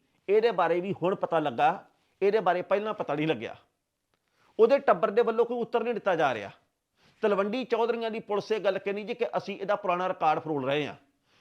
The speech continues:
ਰਿਕਾਰਡ ਦੇ ਵਿੱਚੋਂ ਕੁਝ ਨਿਕਲਣਾ ਨਹੀਂ ਨਿਕਲਣਾ ਮੈਨੂੰ ਪਤਾ ਨਹੀਂ। ਉਹਦਾ ਨਿਕਾਹਨਾਮਾ ਜਿਹੜਾ ਉਹ ਸੋਸ਼ਲ ਮੀਡੀਆ ਦੇ ਉੱਤੇ ਵਾਇਰਲ ਹੋਇਆ। ਗੱਲ ਫਿਰ ਇੱਥੇ ਆ ਕੇ ਮੁੱਕਦੀ ਆ,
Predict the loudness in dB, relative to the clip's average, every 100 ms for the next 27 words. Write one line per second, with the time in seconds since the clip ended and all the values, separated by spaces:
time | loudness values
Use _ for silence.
0 | _ 0 2 4 4 4 0 2 0 0
1 | 0 -2 -2 0 0 -2 -4 -2 0 0
2 | -2 -2 -2 0 0 0 -4 -10 _ _
3 | _ 2 4 4 2 -2 4 4 4 2
4 | 2 0 2 2 0 -4 -4 -4 -8 -6
5 | -4 -4 -4 -2 0 2 2 2 0 -4
6 | -14 _ _ _ _ _ 0 0 0 -2
7 | -2 -2 -2 -2 -4 -6 -4 0 0 0